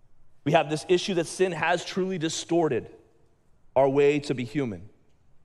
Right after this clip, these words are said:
And this is countercultural. We use a word.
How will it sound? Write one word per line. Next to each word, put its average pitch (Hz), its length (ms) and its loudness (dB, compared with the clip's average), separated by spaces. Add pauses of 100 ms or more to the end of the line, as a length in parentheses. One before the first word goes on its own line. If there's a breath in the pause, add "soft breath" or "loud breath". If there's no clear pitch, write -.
(360)
And 135 100 -6
this 190 220 0
is 226 260 -2
countercultural. 196 960 0 (1500)
We 165 100 0
use 175 140 0
a 165 60 4
word. 160 520 4